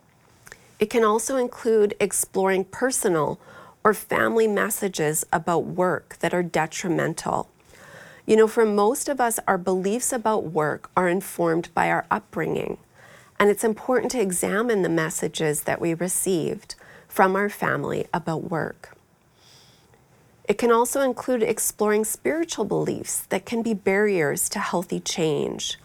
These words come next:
Ideas like rest isn't godly, or, you know, because I'm in ministry, I need to be working all the time. And learning about healthy boundaries and how to say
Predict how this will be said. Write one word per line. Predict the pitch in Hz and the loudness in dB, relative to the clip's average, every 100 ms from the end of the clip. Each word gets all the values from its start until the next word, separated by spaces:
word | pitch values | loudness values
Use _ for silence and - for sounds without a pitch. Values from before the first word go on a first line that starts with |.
| - - - - - 208 | -20 -20 -20 -20 0 4
Ideas | 208 190 214 214 208 - | 4 4 4 4 2 2
like | 190 170 156 - | 2 2 -2 -6
rest | 165 180 180 - - | 0 4 4 0 -2
isn't | - 214 185 | -2 0 -2
godly, | - 151 156 - 139 131 - | 2 2 2 -2 -4 -4 -4
or, | - 170 170 151 - - - - | 0 2 4 0 -6 -20 -20 -6
you | 202 | 4
know, | 202 | 4
because | 185 190 - 233 226 | 4 0 0 0 4
I'm | 226 | 4
in | 214 202 | 4 4
ministry, | 220 247 - - 180 - | 4 4 0 -2 -2 0
I | 185 | 2
need | 185 180 | 4 2
to | - | -2
be | 190 | -4
working | 180 175 180 190 - 151 127 - | -4 0 -2 -2 -4 -4 -4 -4
all | 143 | -4
the | 151 - | -2 -6
time. | - - 143 139 185 - _ _ _ _ _ _ _ _ _ - - | -6 -4 -2 -4 -6 -14 _ _ _ _ _ _ _ _ _ -20 -6
And | - 226 277 320 - - - - - - | -2 -2 -2 -4 -8 -18 -20 -20 -20 2
learning | 226 262 269 | 4 4 2
about | 240 233 - | 0 0 0
healthy | - 208 214 233 | 0 0 -2 -4
boundaries | 214 170 170 170 170 170 - | 0 0 0 0 -2 -2 -2
and | 175 | -2
how | 170 190 | 0 0
to | 196 | 0
say | 233 - 170 160 156 | -2 -2 -2 -2 -2